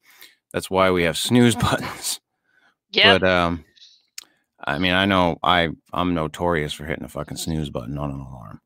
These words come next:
Speaker 1: Um,
Speaker 2: Yeah.
Speaker 1: but so what you do is after the alarm goes off, you don't get up.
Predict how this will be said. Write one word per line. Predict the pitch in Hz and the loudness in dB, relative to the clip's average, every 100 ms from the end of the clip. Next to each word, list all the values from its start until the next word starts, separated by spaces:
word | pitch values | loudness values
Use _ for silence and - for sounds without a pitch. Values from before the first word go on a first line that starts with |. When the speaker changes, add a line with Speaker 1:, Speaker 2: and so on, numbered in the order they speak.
| _ _ _ _ - | _ _ _ _ 0
Speaker 1:
Um, | 98 95 90 82 78 71 - _ _ _ | 4 6 6 6 2 -2 -10 _ _ _
Speaker 2:
Yeah. | - 196 160 165 - | -10 -6 -6 -6 2
Speaker 1:
but | 113 110 - | 4 4 2
so | - 127 120 113 | 6 8 8 4
what | - 117 135 - | -2 0 0 0
you | 143 | 0
do | 139 135 120 | 4 6 8
is | 107 104 98 87 - _ | 6 4 2 -4 -12 _
after | - 113 120 123 | 0 2 2 0
the | 117 | 2
alarm | 110 127 147 147 | 4 6 6 6
goes | 131 120 | 4 6
off, | 104 95 92 90 | 6 6 6 2
you | 95 | -4
don't | 87 - 107 107 110 110 - _ _ _ _ - | -4 0 2 4 2 0 -2 _ _ _ _ -8
get | 101 87 | -4 -2
up. | 71 - | -4 -8